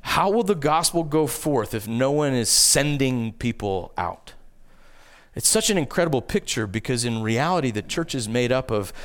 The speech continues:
the place where God is at work, and people don't just leave that and go do it. They're sent from that.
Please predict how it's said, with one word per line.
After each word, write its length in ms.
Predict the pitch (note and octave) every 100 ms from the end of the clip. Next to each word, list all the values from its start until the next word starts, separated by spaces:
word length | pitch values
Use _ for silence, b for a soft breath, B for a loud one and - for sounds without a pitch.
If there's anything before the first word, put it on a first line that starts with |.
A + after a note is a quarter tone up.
| B
the 280 | A2+ A2 C3
place 440 | - - E3 D3 C#3
where 120 | C3
God 260 | C3+ C3+
is 140 | B2 A2+
at 120 | A2+
work, 360 | B2 D#3 A#2 - B B B
and 160 | - A#2+ - -
people 260 | - G3+ F#3+
don't 260 | E3+ E3 C3
just 200 | D3 -
leave 380 | B2 G3+ G3
that 180 | C#3 C3
and 120 | B2
go 100 | B2
do 200 | A#2+ F3+
it. 100 | F#3
They're 140 | C3+ A2
sent 540 | - - F3+ B3+ -
from 280 | - A#2 F#2+
that. 260 | E2 -